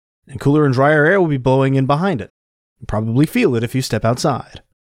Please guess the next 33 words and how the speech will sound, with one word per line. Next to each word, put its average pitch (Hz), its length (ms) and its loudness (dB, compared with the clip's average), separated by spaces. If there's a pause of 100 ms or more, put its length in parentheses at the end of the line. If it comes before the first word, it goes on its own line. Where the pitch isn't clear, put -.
(340)
We 131 100 -2
start 165 200 0
Saturday 175 560 2
in 190 80 0
the 175 80 0
low 147 160 4
to 147 80 0
mid 143 160 0
forties, 170 680 0 (100)
but 147 100 -2
the 160 60 -4
temperature 262 360 -2
curve 214 340 0
will 254 160 0
be 302 140 -6
stunted 220 520 -2
by 160 120 2
the 151 100 0
ongoing 151 400 0
cool 214 260 -2
advection, 131 540 -2 (340)
leaving 131 300 0
highs 135 260 0
capped 147 300 -2
generally 226 360 0
into 196 140 2
the 170 80 0
mid 170 180 2
fifties 208 480 -2
despite 175 380 -2
partly 151 300 -4
cloudy 110 320 -4
skies. - 720 -4